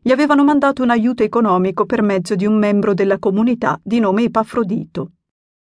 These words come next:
Era la quarta volta che intervenivano con del denaro a favore dell'apostolo.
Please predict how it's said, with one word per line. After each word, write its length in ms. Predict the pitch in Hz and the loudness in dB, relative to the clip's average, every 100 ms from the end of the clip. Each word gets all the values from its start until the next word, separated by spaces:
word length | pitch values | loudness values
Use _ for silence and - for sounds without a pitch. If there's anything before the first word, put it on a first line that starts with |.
| _ _ - | _ _ 0
Era 200 | 220 220 | 2 2
la 100 | 208 | 2
quarta 320 | 254 240 240 | 0 0 0
volta 340 | 220 208 185 | 2 2 0
che 120 | 190 | -2
intervenivano 720 | 202 196 220 202 220 220 208 196 | -2 0 -2 0 0 0 -2 -2
con 220 | 220 214 | 0 0
del 160 | 214 | 0
denaro 380 | 190 196 214 208 | 0 2 2 2
a 60 | 190 | 0
favore 380 | - 202 208 185 | 0 0 2 2
dell'apostolo. 840 | 185 175 180 175 165 - 165 | 0 0 -2 -4 -4 -6 -6